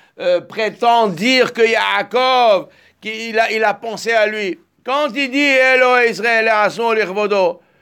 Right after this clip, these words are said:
c'est pour sa gloire et pour son honneur. Dainu, Shehu, Elohe Yaakov Anikra Israël. Dans le sens de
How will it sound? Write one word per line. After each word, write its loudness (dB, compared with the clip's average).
c'est -4
pour -4
sa 0
gloire 4
et -2
pour -4
son -2
honneur. 2
Dainu, -2
Shehu, 4
Elohe 2
Yaakov 2
Anikra 0
Israël. -4
Dans -2
le 0
sens 2
de 2